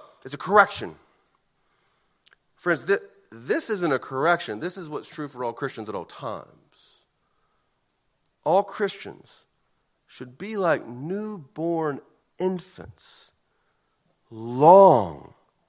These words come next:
for the pure spiritual milk. Be, be like a baby who has a very simple life. Child's hungry. There's only one source to satisfy that hunger.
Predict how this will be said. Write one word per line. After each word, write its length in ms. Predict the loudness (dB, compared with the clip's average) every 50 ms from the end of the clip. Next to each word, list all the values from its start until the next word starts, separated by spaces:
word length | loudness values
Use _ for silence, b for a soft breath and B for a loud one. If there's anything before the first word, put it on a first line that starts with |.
| _ _ _ _ _ _ _ _ _
for 680 | _ -20 -12 -6 -2 0 2 2 2 2 0 0 -4 -8 -14 _ _ _
the 80 | -12 -12
pure 760 | -12 -12 -12 -8 -4 -2 0 0 0 0 0 -2 -2 -6 -12 _ _ _ _ _ _ _ _ _
spiritual 840 | -16 -14 -14 -8 -4 0 0 0 0 -2 -4 -8 -8 -8 -10 -14 _ _ _ _ _ _ _ _ _ _ _ _ _
milk. 520 | -8 -4 -4 -4 -4 -4 -8 _ _ _ -20 -20 -20 _ _ _ _ _ _ _ _ _ _ _ _ _ _ _ _ _ _ -10 -6
Be, 140 | -6 -6 -6 -2 0
be 140 | 2 6 8
like 220 | 8 8 6 6
a 80 | 6 6
baby 320 | 8 8 8 6 4 -2 -10 -14 -20 _ _ _ _ _ _ _ _ _ _ _ _ _ _ _ _ _ _ _ _ _ _ _ _ _ _ _ _ _ 0
who 60 | 4
has 100 | 4 6
a 60 | 8
very 180 | 8 8 8 8
simple 280 | 6 4 2 2 2
life. 420 | 0 0 0 -2 -4 -8 -16 -20 -20 _ _ _ _ _ _ _ _ _ _ _ _ _ _ _ _ _ _ _ _ _ _ _ _ _ _ _ _ _ _ _ _ _
Child's 260 | -6 -2 0 0 0 0
hungry. 360 | 0 -2 -2 -2 -4 -10 -12 -16 _ _ _ _ _ _ _ _ _ _ _ _ _ _ _ _
There's 160 | -20 -16 -10 -8
only 100 | -6 -4
one 220 | 0 0 0 0
source 260 | -2 -4 -8 -8 -8 -10
to 40 | -6
satisfy 380 | -4 -2 -2 -2 -4 -4 -4
that 100 | -4 -4
hunger. 300 | -4 -6 -8 -10 -14 -20